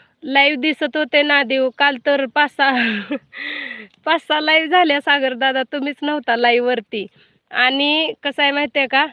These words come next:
आणि आजच नव्हते, आजच नव्हते, आत्ता फर्स्ट वेळ आहे. अन का घेत, घेत नव्हते मी?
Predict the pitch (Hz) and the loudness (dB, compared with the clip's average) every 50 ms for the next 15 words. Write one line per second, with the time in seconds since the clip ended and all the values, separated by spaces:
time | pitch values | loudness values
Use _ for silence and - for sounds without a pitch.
0 | _ _ _ _ _ - 233 240 262 262 262 269 294 311 285 349 339 - 330 330 | _ _ _ _ _ -2 0 2 4 4 6 6 4 4 2 0 -2 0 2 2
1 | 320 302 214 - 190 175 - _ _ _ _ _ _ _ _ - 220 254 240 285 | 2 0 -2 -4 -8 -10 -10 _ _ _ _ _ _ _ _ -4 -4 -2 -2 -2
2 | 285 262 294 294 269 - 220 208 233 - _ - 285 262 - 285 262 - _ _ | -4 -4 -4 -4 -2 0 0 0 0 -2 _ -10 -10 -6 -6 -6 -6 -6 _ _
3 | 262 247 233 220 214 214 220 220 208 196 185 - - - - - - - - - | -4 -4 -2 -2 -4 -2 -2 -2 0 -2 -2 -4 -8 -16 -20 -20 -20 -20 -20 -20
4 | - _ - - 233 226 - _ - 254 247 254 254 233 254 262 254 240 208 _ | -20 _ -6 -4 -4 -4 -6 _ -2 -2 0 0 -2 -2 0 0 0 -2 -4 _
5 | _ _ _ _ _ _ _ _ _ _ _ _ _ - - 214 208 254 262 247 | _ _ _ _ _ _ _ _ _ _ _ _ _ -18 -12 -4 0 0 0 0
6 | - - 247 247 254 247 233 - _ _ _ - - 233 233 226 | -2 -6 -4 -4 -2 -4 -4 -6 _ _ _ -6 -4 -4 -4 -4